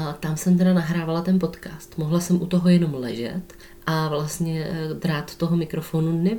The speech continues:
nesahal příliš daleko a rozhodně to nebylo moc komfortní na to, aby se tam vůbec něco takového dělo. Takže když, eh,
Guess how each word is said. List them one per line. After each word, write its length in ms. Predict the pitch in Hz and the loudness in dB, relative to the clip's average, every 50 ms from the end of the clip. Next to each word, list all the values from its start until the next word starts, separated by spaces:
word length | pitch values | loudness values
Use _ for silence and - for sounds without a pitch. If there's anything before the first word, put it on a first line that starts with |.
| - - | -2 -4
nesahal 540 | 190 208 240 247 - - 208 170 160 147 147 | -2 -2 -2 -2 -2 -2 -2 -2 -2 -2 -4
příliš 420 | 147 - - 147 151 156 165 160 | -4 -6 -6 -4 -4 -2 -4 -2
daleko 460 | 156 165 156 147 147 147 - 170 160 - | 0 0 0 0 -2 -2 -2 -2 -2 0
a 80 | 170 | 2
rozhodně 440 | 185 202 220 233 233 220 214 208 202 | 2 2 2 2 2 2 2 0 0
to 160 | 196 - 196 | 0 2 2
nebylo 280 | 190 185 180 175 175 175 | 4 4 6 6 6 6
moc 200 | 175 170 175 - | 4 4 2 0
komfortní 680 | - - 156 156 - - 156 156 - - 156 156 156 156 - - - - - - - - | -2 -2 -4 -2 -2 -4 -6 -4 -4 -4 -4 -4 -4 -6 -8 -14 -18 -18 -18 -20 -10 -6
na 100 | 160 151 | -6 -4
to, 160 | 147 151 147 - | -2 -2 -2 -2
aby 140 | - 165 | -2 -4
se 100 | 151 - | -6 -4
tam 160 | 156 - 160 156 | -4 -2 -2 -2
vůbec 320 | 143 135 147 143 - - | -2 -2 -4 -4 -4 -4
něco 200 | 151 143 - - | -6 -6 -6 -8
takového 500 | - 131 - - 127 131 131 131 131 135 | -10 -10 -8 -8 -6 -6 -6 -6 -8 -8
dělo. 280 | 120 127 117 104 92 90 - - - - - - - - - - - - - - - - | -6 -6 -6 -8 -8 -12 -16 -20 -20 -20 -20 -20 -20 -20 -20 -20 -20 -20 -20 -20 -20 0
Takže 300 | - 185 185 185 202 214 | 4 8 8 8 8 8
když, 280 | 185 190 190 - - - | 8 6 6 6 4 2
eh, 260 | 185 190 180 175 175 | 4 6 6 4 4